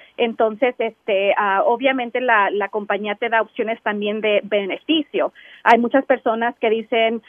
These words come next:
"Bueno, mira, yo solamente tengo diez, quince dólares, veinte dólares de mi bolsillo al mes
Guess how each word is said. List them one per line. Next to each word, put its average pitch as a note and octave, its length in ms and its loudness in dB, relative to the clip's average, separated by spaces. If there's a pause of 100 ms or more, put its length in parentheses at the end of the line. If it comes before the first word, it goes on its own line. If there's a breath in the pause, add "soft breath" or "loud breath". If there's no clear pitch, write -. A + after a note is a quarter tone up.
(160 loud breath)
"Bueno, A3 240 4
mira, A3 300 2
yo A3 220 0
solamente A#3+ 640 -2
tengo A3+ 380 -2 (300)
diez, B3 420 2 (140)
quince A#3 280 0
dólares, A3+ 460 8
veinte A3 280 0
dólares A3+ 340 0
de G#3+ 80 -4
mi G#3 100 -4
bolsillo G#3 680 -2
al G3+ 180 0
mes A#3+ 340 -2